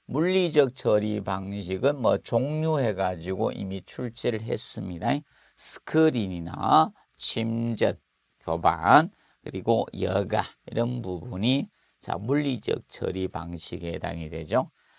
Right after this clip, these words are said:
자, 그러면 이제 종합 문제 대입해서 간략히 알아두시오. 스크린. 스크린이 일종의 여과 장치 역할을 합니다.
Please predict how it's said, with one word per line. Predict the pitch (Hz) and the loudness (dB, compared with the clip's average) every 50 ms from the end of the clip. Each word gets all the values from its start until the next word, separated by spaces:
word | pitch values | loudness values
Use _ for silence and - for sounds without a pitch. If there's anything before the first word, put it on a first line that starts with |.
| _ _ - | _ _ 0
자, | - 104 101 | 2 2 4
그러면 | 98 117 120 127 127 131 131 117 | 6 6 8 8 8 6 4 2
이제 | 110 107 123 117 107 | 2 4 4 2 2
종합 | - - 175 185 196 202 190 | 0 0 0 2 2 2 0
문제 | 175 160 135 123 117 107 104 104 92 | 0 -2 -4 -4 -2 -2 -2 -2 -2
대입해서 | - 95 92 101 95 90 95 95 92 101 | -2 -2 -2 -2 -2 -2 -4 -4 -2 -4
간략히 | 95 - 110 113 117 113 107 98 - - 101 | -4 -4 -2 -2 0 2 2 0 0 -4 -4
알아두시오. | 107 107 98 90 82 80 87 85 - - 127 131 - - _ | -4 -2 -2 -4 -4 -6 -8 -6 -4 -2 -4 -4 -4 -8 _
스크린. | - - - - - - 127 120 107 104 92 85 - _ _ _ _ _ _ _ _ _ | -16 -12 -12 -12 -2 2 4 4 4 2 0 -6 -8 _ _ _ _ _ _ _ _ _
스크린이 | - - 131 117 131 156 156 190 190 180 | -4 -4 0 2 4 4 4 4 2 0
일종의 | - 123 127 123 123 - 240 254 240 131 113 107 107 120 | 0 0 0 0 0 0 2 4 4 4 4 4 6 4
여과 | 139 151 151 151 160 165 170 170 170 | 4 4 4 6 6 6 6 6 4
장치 | 156 - 110 - 95 98 98 92 92 - - - - 92 95 - | 2 0 -4 -6 -6 -6 -8 -8 -10 -10 -10 -8 -8 -8 -8 -8
역할을 | 90 87 - _ _ - - 90 92 95 90 | -8 -12 -14 _ _ -10 -8 -6 -6 -6 -8
합니다. | - - 101 98 95 95 110 127 | -10 -10 -10 -8 -4 -2 -2 -2